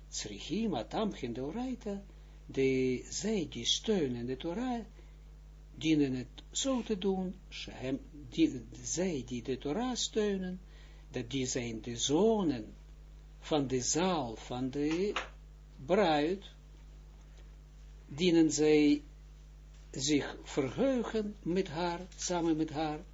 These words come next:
ala tikkun hagadol hazeh, over deze grote tikkun,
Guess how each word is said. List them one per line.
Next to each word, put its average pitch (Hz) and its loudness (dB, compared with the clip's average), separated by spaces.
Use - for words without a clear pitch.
ala 269 6
tikkun 233 2
hagadol 208 4
hazeh, 240 0
over 202 0
deze 208 0
grote 196 0
tikkun, 202 -2